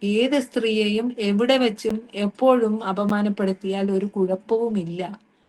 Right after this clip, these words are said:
എന്ന് നോർമലൈസ് ചെയ്യപ്പെട്ട ഒരു ധാരണ കൊണ്ടാണ്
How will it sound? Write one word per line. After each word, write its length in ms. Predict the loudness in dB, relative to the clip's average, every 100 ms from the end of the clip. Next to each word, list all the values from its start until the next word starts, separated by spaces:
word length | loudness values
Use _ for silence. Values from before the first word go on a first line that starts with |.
| _ _
എന്ന് 280 | -2 0 2
നോർമലൈസ് 720 | 2 2 2 2 2 0 -2
ചെയ്യപ്പെട്ട 640 | -2 2 2 0 -2 0 -2 -4
ഒരു 160 | -6
ധാരണ 580 | -6 -2 0 2 2 0
കൊണ്ടാണ് 600 | 0 0 0 0 -2 -4